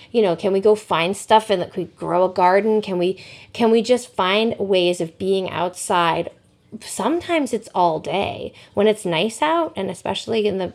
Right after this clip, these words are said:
you know, warmer months, spring, fall, not, like, when it's a million degrees, but we might be outside for eight or nine hours a day because also I can take any kind of academic kind of work, I can take it outside.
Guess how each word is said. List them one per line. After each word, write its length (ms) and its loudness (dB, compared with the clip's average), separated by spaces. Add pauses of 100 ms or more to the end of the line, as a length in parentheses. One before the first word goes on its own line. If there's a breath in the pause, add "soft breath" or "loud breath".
you 140 -2
know, 100 0
warmer 340 0
months, 240 -2
spring, 420 -2
fall, 520 4
not, 280 2
like, 140 -8
when 120 -4
it's 200 -10 (220 loud breath)
a 100 2
million 420 6
degrees, 460 0
but 180 2 (220 loud breath)
we 140 4
might 200 4
be 120 2
outside 420 0
for 220 -6
eight 160 2
or 100 -2
nine 240 0
hours 460 -2
a 40 0
day 280 2 (180 loud breath)
because 280 -2
also 480 0 (300 loud breath)
I 80 0
can 180 0
take 360 -4
any 240 2
kind 220 -2
of 160 0
academic 560 0
kind 180 -4
of 80 -8
work, 220 -2
I 40 -8
can 140 -8
take 240 -6
it 80 -4
outside. 540 -2